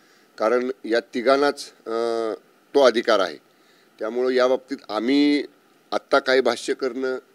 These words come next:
आत्ता तरी मला योग्य वाटत नाही, पण हे तिघंजणं बसतील आणि ते ठरवतील की कधी करायचा, बाकीच्या संसदीय ज्या काय बाबी पूर्ण करायच्या असतात, अ, का विधिमंडळ कायद्या नियमाप्रमाणे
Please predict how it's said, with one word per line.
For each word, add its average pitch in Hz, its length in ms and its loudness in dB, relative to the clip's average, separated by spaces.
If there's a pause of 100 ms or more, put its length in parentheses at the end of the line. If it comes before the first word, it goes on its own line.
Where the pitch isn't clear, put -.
(200)
आत्ता - 340 -2
तरी 131 100 -2
मला 123 220 0
योग्य 113 280 -2
वाटत 110 340 -2
नाही, 101 300 -4 (480)
पण 147 100 -4
हे 151 100 -6
तिघंजणं 165 540 0
बसतील 147 400 0 (360)
आणि 127 180 -8
ते 165 180 -6
ठरवतील 175 560 2 (200)
की 127 220 -10
कधी 120 180 -4
करायचा, 113 600 0 (140)
बाकीच्या 107 420 -8
संसदीय 113 580 -4 (220)
ज्या 107 120 -2
काय 113 180 -2
बाबी 107 240 0
पूर्ण 110 360 -4
करायच्या 104 400 -2
असतात, 98 240 -8 (120)
अ, 90 320 -10
का 85 500 -8
विधिमंडळ 107 540 -2 (580)
कायद्या 101 300 0
नियमाप्रमाणे 101 880 -4